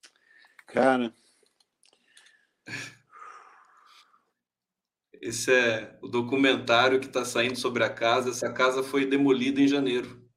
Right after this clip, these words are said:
Speaker 2: Robertinho Brant. Aliás, eu quero dizer pra todo mundo aqui,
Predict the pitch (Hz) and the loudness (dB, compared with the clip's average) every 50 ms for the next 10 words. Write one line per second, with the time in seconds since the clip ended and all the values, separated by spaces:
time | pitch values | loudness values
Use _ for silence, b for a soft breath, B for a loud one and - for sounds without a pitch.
0 | _ _ _ _ _ _ _ _ _ _ _ _ _ _ _ _ _ _ _ _ | _ _ _ _ _ _ _ _ _ _ _ _ _ _ _ _ _ _ _ _
1 | _ _ - - 104 117 127 - - - 139 131 123 120 123 131 139 139 139 - | _ _ -8 -4 -2 -2 -2 -2 -2 -4 -4 -4 -2 0 0 2 2 0 0 -2
2 | - 131 127 127 131 135 147 160 156 - - 127 - - 127 123 123 120 117 113 | -2 -2 2 4 6 6 6 6 4 0 -2 -4 -2 -2 -2 -2 -2 -4 -4 0
3 | 123 131 127 120 117 117 123 123 117 117 117 120 120 120 113 107 107 - - 135 | 0 0 0 0 -4 -4 -4 -4 -4 -4 -6 -4 -4 -4 -4 -4 -6 -8 -6 -6
4 | 143 139 - - | -6 -8 -10 -14